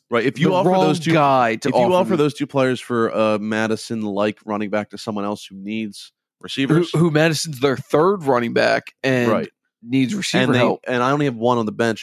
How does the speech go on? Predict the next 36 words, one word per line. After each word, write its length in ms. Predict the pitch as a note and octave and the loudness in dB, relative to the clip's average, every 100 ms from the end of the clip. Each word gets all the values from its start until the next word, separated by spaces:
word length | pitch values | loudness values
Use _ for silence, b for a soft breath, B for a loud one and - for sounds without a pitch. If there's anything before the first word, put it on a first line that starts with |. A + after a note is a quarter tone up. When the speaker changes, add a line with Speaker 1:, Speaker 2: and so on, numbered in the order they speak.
| - | -2
Speaker 1:
after 300 | A2+ B2 G#2+ | 0 0 -4
those 220 | F2+ F2+ | -8 -8
two 160 | - D#2+ | -10 -8
guys. 360 | D#2+ D#2+ E2 - | -6 -6 -6 0
Speaker 2:
Yeah. 260 | B2+ A2 - _ _ _ - | 0 0 -6 _ _ _ 0
Speaker 1:
Yeah, 180 | G#2+ | 2
I 100 | F2 | 2
think 200 | A#2+ D3+ | 2 0
that's 160 | C#3+ - | 0 -4
a 40 | |
solid 300 | - B2 A2+ | -2 0 2
offer. 260 | A2+ G#2+ A2 | 2 0 -4
It's 140 | G2+ - | -6 -8
just, 220 | G2+ - | -10 -12
it 80 | F#2+ | -10
doesn't 260 | G#2+ G2+ | -10 -6
fit 120 | - | -6
my 160 | F2+ F#2 | -4 -6
team. 280 | - F2+ E2 | -6 -8 -4
But 140 | F#2 | 0
Speaker 2:
Yeah, 80 | A2 | 2
Speaker 1:
I 40 | |
Speaker 2:
I 20 | A2 | 2
Speaker 1:
think 80 | A2+ | 2
Speaker 2:
agree. 80 | - | 0
Speaker 1:
somebody 300 | D3 B2+ G#2+ | 2 0 2
will 160 | G#2+ | 0
accept 340 | G2 - G#2+ - | -2 -4 -6 -4
an 140 | G2+ | 0
offer 240 | G2 G2 | 0 -2
similar 320 | - G2+ F#2 E2+ | -6 -6 -2 -2
to 60 | |
that 240 | E2 E2 - | 0 0 -2
in 120 | F2+ | -6
the 80 | C#2+ | -6
league. 200 | D2+ | -8